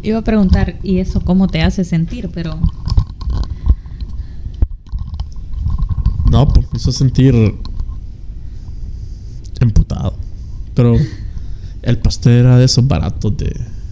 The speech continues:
Speaker 1: No, no digamos nombre. No nos patrocinan.
Speaker 2: No nos patrocinan. Pero sí estaba, estaba bien feo.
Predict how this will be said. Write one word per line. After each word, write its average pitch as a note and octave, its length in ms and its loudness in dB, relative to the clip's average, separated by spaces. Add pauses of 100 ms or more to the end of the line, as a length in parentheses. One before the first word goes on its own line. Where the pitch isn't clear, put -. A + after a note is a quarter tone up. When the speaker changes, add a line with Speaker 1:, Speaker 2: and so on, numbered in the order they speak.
(580)
Speaker 1:
No, A3+ 140 -4
no G#3 100 -6
digamos A3 320 -6
nombre. F#3+ 380 -4 (960)
No A3 80 4
nos B3 140 -2
patrocinan. G#3+ 800 -6
Speaker 2:
No C#3 160 4
nos C3 120 4
patrocinan. A2+ 520 2 (1300)
Pero - 200 -2
sí - 180 -8
estaba, - 320 -6 (1700)
estaba - 440 -6 (260)
bien G2 220 0
feo. - 260 -8